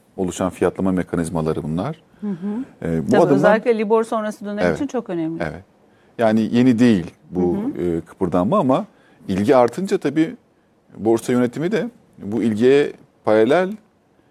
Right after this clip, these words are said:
Speaker 1: ihtiyaçları tespit edip bu ihtiyaçların karşılanması derdinde. Doyma noktasından çok uzaktayız. Yani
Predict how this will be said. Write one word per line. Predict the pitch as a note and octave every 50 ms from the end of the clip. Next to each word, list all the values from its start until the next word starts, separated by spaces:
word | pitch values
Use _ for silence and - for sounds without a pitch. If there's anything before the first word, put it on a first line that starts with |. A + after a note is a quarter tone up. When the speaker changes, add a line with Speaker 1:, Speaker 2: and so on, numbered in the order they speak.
| _ _ _ -
Speaker 1:
ihtiyaçları | A2 G#2 - - - B2 B2 B2 - - - - C3+ C3 D3 D3
tespit | - - C3 B2 - - - E3+
edip | E3 E3 G3+ F#3+ - -
bu | D3
ihtiyaçların | C3 - - B2+ A#2+ A#2+ - F3 E3+ G3
karşılanması | - - D#3+ D3 - - C#3+ C3 B2 A#2 A2+ - A2 G2
derdinde. | F#2+ F2 E2+ D#2+ D#2 D#2 D#2 D2+ D#2 D2+ F#2 - _ _ _ _ _ - - -
Doyma | B2+ D3+ F#3 G3+
noktasından | G3+ G3 F#3+ - F#3 - G3+ F#3+ F#3+ F#3
çok | - - F3 G3
uzaktayız. | B2 A#2 F2 D#2 - - D#2+ D2+ D2+ D2 D#2
Yani | F#2 G#2 G#2 G#2 G2+ G#2 G#2 G#2